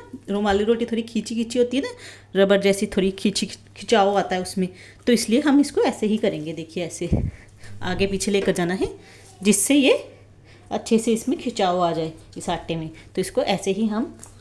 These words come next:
करते जाएंगे, थोड़ी देर तक करते जाएंगे, पाँच, पाँच सात मिनट के लिए ऐसे ही हम इसको गूंदते जाएंगे आगे पीछे करते हुए ऐसे। देखिए, ऐसे अब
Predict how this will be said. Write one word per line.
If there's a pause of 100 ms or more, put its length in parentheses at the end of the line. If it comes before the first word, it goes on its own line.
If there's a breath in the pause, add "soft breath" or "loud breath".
(160)
करते
जाएंगे,
थोड़ी
देर
तक
करते
जाएंगे,
पाँच, (200)
पाँच
सात
मिनट
के
लिए (440 loud breath)
ऐसे
ही
हम
इसको
गूंदते
जाएंगे (840 loud breath)
आगे
पीछे
करते
हुए
ऐसे। (580)
देखिए,
ऐसे (2000)
अब